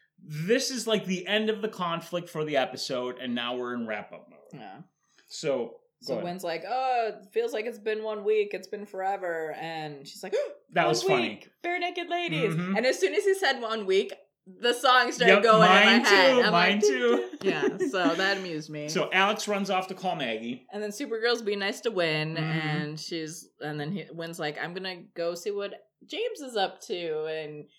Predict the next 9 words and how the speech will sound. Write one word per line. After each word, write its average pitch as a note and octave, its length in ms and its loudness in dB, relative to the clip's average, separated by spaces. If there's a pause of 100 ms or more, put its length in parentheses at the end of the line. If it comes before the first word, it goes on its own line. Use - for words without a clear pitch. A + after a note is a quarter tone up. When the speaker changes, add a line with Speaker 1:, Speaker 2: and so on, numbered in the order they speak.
(200)
Speaker 2:
you F3 100 -10
know, D3+ 500 -6
maybe E3+ 300 -10
help G#3 220 -8
him B3+ 80 -16
out." D#3+ 520 -2
And - 100 -4
he - 40 0
Speaker 1:
"Unless - 500 -2